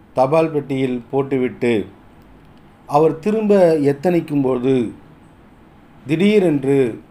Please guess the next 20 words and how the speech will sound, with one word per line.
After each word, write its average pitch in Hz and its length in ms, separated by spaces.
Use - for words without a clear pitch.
அந்த 143 240
பகுதியாக, 139 800
அந்த 135 180
இடத்திலே 139 480
வெகு 139 220
வேகமாக 165 560
வந்த 139 280
ஒரு 120 160
ரயில் 135 340
அவர் 120 280
மேல் 123 280
மோதியது. 117 540
அவர் 131 240
மனைவியின் 147 640
கண் 135 240
முன்னே 127 380
அவர் 117 240
மரித்து 120 380
போனார். 104 440
கடவுளுக்காக 135 720